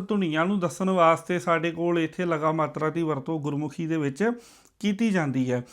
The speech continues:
ਇਹ ਧੁਨੀਆਂ ਹੀ, ਭਾਵ ਕਿ ਇਹ ਜਿਹੜੇ ਸਵਰ ਆ, ਇਹ ਦਸ ਸਵਰ ਹੀ ਅਗਲੇ ਪਾਸੇ ਅੱਖਰਾਂ ਦੇ ਨਾਲ ਲੱਗ ਕੇ ਉਹਨਾਂ ਅੱਖਰਾਂ ਨੂੰ ਵੀ ਆਵਾਜ਼ਾਂ ਦਿੰਦੇ ਨੇ, ਅੱਖਰਾਂ ਦੇ ਵਿੱਚ ਜਾਨ ਪਾਉਂਦੇ ਨੇ। ਇਹ ਜਿਹੜੇ ਸਵਰ ਹੁੰਦੇ ਨੇ, ਇਹਨਾਂ ਦੇ ਨਾਲ ਹੀ ਅੱਖਰਾਂ ਦੀਆਂ ਵੱਖ-ਵੱਖ ਆਵਾਜ਼ਾਂ ਜਿਹੜੀਆਂ ਉਹ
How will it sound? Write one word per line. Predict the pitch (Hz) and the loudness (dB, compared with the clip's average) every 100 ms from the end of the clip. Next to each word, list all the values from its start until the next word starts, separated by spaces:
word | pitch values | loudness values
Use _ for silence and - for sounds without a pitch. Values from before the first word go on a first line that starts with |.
| - - - - | -20 -20 -12 -2
ਇਹ | 214 262 | 2 2
ਧੁਨੀਆਂ | 262 220 165 202 208 | 2 2 4 4 4
ਹੀ, | 226 | 4
ਭਾਵ | 220 196 165 185 | 2 6 6 4
ਕਿ | 233 | -2
ਇਹ | 254 214 233 | -2 0 2
ਜਿਹੜੇ | 233 233 | 2 0
ਸਵਰ | 214 175 165 190 190 | 0 2 4 6 4
ਆ, | 170 190 196 | 6 4 4
ਇਹ | 190 208 226 | 2 2 2
ਦਸ | 170 175 175 - | 4 4 4 0
ਸਵਰ | 208 185 185 208 208 | -2 0 2 2 2
ਹੀ | 240 | 2
ਅਗਲੇ | 202 196 196 | 2 2 2
ਪਾਸੇ | 185 175 202 208 208 - - - | 2 2 2 2 0 -20 -8 -2
ਅੱਖਰਾਂ | 175 - 220 226 | 0 2 2 4
ਦੇ | 214 | 2
ਨਾਲ | 202 190 185 | 4 4 4
ਲੱਗ | 170 143 | 2 0
ਕੇ | 143 147 185 208 208 - - - | -2 -2 0 0 -2 -20 -20 -4
ਉਹਨਾਂ | 185 220 226 | 2 2 2
ਅੱਖਰਾਂ | 196 220 247 | 0 2 6
ਨੂੰ | 247 226 | 6 4
ਵੀ | 233 240 | 2 2
ਆਵਾਜ਼ਾਂ | 185 185 165 170 185 | 2 2 2 2 0
ਦਿੰਦੇ | 175 170 190 | 0 0 0
ਨੇ, | 226 | 0
ਅੱਖਰਾਂ | 214 226 240 | 0 0 2
ਦੇ | 254 | 2
ਵਿੱਚ | 233 202 | 2 0
ਜਾਨ | 214 175 170 165 170 | -2 0 2 0 -2
ਪਾਉਂਦੇ | 170 156 170 | -4 -2 0
ਨੇ। | 185 233 | 0 0
ਇਹ | 208 202 | 0 0
ਜਿਹੜੇ | 185 180 202 | 2 0 0
ਸਵਰ | 202 - 185 214 | -2 -2 0 2
ਹੁੰਦੇ | 208 185 135 | 2 2 2
ਨੇ, | 123 120 - - - _ - | 2 0 -2 -14 -20 _ 0
ਇਹਨਾਂ | 190 254 | 2 4
ਦੇ | 262 262 | 4 4
ਨਾਲ | 214 208 | 4 4
ਹੀ | 214 | 2
ਅੱਖਰਾਂ | 202 - 214 | -2 0 0
ਦੀਆਂ | 226 208 208 208 | 0 0 0 0
ਵੱਖ-ਵੱਖ | 170 175 185 196 196 | 0 0 2 0 0
ਆਵਾਜ਼ਾਂ | 208 180 170 156 175 | 0 2 2 2 0
ਜਿਹੜੀਆਂ | 165 165 165 185 | 0 -2 0 0
ਉਹ | 180 180 190 | 2 2 0